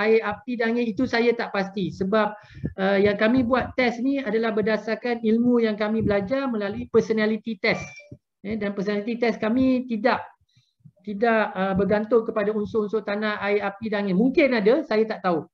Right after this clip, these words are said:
Ha, so, konsep saya, kalau saya tak tahu, memang saya akan cakap saya tak tahu. Saya hanya share apa yang kami tahu. Ha, eh, tapi tuan boleh cuba check lah, Cik Amar,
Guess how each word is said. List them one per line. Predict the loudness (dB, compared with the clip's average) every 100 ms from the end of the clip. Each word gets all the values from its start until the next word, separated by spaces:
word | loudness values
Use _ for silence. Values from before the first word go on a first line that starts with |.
| _ -8
Ha, | -6 -6 -8 0
so, | 0 2
konsep | 0 0 0
saya, | 2 2 0
kalau | 0 0 0
saya | -2
tak | -4 0
tahu, | 2 2
memang | -4
saya | -6 -6
akan | -8
cakap | -10 -6
saya | -6 -6
tak |
tahu. | -4 -6 -6 _ -20 -8 -2
Saya | 0
hanya | 2
share | 2 4 4 4
apa | 0 2 0
yang |
kami | 2 -2 0
tahu. | 4 2 2 -12 _ _ -14
Ha, | -10 -8 -8 -10 -12 -6
eh, | -4 -4
tapi | -8 -6 -6 0
tuan | 0 4
boleh | 4 2
cuba | 2 -2
check | 0 -2 0
lah, | -6
Cik | -6 -8
Amar, | -4 -2